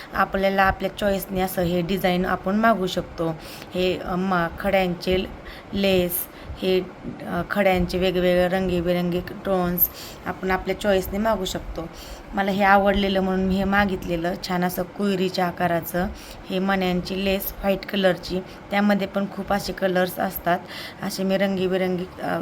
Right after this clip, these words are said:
छोटे छोटे टोन्स वगैरे मागवलेले आणि हे कुयरीच्या आकाराचं मागवलेलं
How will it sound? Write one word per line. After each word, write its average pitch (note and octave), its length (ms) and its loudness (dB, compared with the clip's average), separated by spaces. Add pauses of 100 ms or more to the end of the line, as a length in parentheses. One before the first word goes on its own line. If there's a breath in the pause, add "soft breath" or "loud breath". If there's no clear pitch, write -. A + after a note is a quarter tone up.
(160)
छोटे F#3+ 260 -4
छोटे F3+ 160 -2
टोन्स G3 420 -2
वगैरे F3+ 280 0
मागवलेले F3+ 540 0
आणि - 540 -6
हे G3 60 0
कुयरीच्या G3 520 2
आकाराचं F3+ 400 -2
मागवलेलं F3+ 580 2